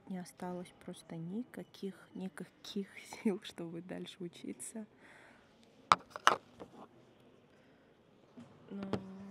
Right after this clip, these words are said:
я и не готова абсолютно. Почему я не готова? Потому что я весь семестр нормально не училась. А,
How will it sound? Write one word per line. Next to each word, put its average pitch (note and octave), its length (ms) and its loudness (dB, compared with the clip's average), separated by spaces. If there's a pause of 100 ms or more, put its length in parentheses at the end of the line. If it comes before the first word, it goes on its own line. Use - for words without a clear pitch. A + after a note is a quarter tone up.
(540)
я G3 100 2
и F#3+ 100 2
не F#3 200 2
готова F#3 560 0
абсолютно. G3 920 -2 (1300)
Почему - 300 2
я C#4+ 80 6
не D4 140 8
готова? A3 420 2
Потому G3 240 -2
что - 180 -4
я F#3 80 0
весь F3+ 160 -2
семестр G3 540 -4
нормально F3 400 -2
не E3+ 140 -2
училась. E3+ 540 -8 (1200)
А, F#3+ 140 2